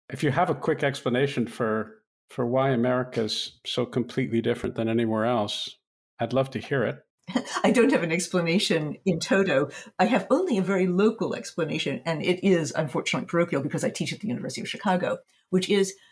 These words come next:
Speaker 2: I do think that a certain school of social science, which is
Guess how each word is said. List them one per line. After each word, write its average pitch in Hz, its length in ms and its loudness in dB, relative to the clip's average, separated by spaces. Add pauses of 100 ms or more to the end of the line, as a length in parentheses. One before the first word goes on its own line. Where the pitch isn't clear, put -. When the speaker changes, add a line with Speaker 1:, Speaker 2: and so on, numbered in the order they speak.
(220)
Speaker 2:
I 233 80 4
do 285 360 0 (380)
think 233 380 2 (580)
that 190 500 2
a 185 60 2
certain 247 340 2
school 214 840 2
of 165 200 0
social 175 300 0
science, - 720 -2
which - 460 -4
is 156 540 0